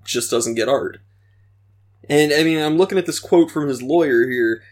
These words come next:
"They were trying to create controversy because controversy sells.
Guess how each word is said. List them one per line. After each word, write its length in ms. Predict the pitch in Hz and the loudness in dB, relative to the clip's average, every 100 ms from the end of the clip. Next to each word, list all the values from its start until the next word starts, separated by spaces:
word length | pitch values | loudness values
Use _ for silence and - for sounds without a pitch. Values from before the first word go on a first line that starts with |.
| _ | _
"They 80 | 190 | 0
were 120 | 175 | 0
trying 260 | - 170 139 | 0 -2 -2
to 40 | |
create 440 | - 127 135 170 | -2 0 4 2
controversy 580 | - 139 135 131 135 147 | 0 -6 -2 0 0 -2
because 260 | 131 123 110 | -8 -6 -8
controversy 560 | - 131 143 131 131 | -6 -6 -2 -4 -4
sells. 600 | 143 - 110 95 90 - | -8 -6 -6 -8 -10 -14